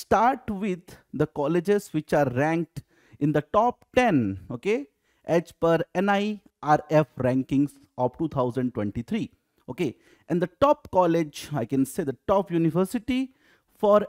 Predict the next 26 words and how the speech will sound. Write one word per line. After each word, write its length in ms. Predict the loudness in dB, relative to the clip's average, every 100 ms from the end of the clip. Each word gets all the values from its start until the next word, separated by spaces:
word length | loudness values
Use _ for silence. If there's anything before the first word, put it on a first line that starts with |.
| 0
admissions 680 | 0 0 -2 -2 0 0 0
into 400 | -2 -2 -4 -4
M 160 | 0 0
tech 180 | 0 -2
program 500 | -4 0 0 0 -4
is 260 | -2 -2 -2 _
none 240 | -2 0 0
other 220 | 0 0
than 380 | 0 0 0 -4 -10 _ _ 0
the 140 | 0 0
Indian 440 | 0 2 2 2
Institute 380 | 0 -2 -2 -2
of 120 | -2
Science, 560 | -2 -2 -2 -2 -4 -8
Bangalore. 720 | -2 2 2 2 0 -4 -10 -14
Okay, 360 | -8 -6 -6 -10 _ _ _
so 400 | -4 -2 -2 0
I 80 | 2
I 220 | 2 2 0
A 40 | -4
C, 180 | -4 -6
famously 420 | -2 -2 -2 -2
known 160 | -2
as 140 | -2 -2
I 100 | -2
I 180 | -2